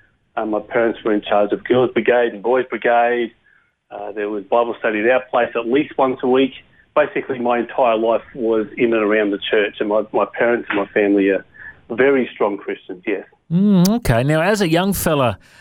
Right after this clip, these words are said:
Speaker 2: I know that you suffered bullying a lot at school. Tell us about your experiences.
Speaker 1: <laughs> Well, once I went to school, because when I grew up at Nudgee, I just learned that the world was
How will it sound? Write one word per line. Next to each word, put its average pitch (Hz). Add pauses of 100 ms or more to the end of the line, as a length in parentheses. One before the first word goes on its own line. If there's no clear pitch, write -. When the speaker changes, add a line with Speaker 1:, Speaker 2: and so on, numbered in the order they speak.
(180)
Speaker 2:
I 123
know 139
that 151
you 123
suffered 120
bullying 135
a 104
lot 110
at 120
school. 120 (360)
Tell 156
us 143
about 127
your 127
experiences. -
Speaker 1:
<laughs> - (880)
Well, 156
once 214
I 175
went 175
to 131 (120)
school, 147
because 117 (160)
when 143
I 143
grew 143
up 160
at -
Nudgee, 120 (960)
I 139
just -
learned 127
that 117
the 117
world 110
was 107